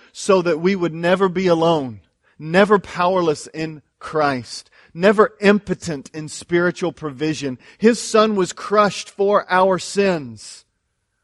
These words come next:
What grace. What love.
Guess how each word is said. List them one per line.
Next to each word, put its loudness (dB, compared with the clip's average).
What 2
grace. -4
What 0
love. -2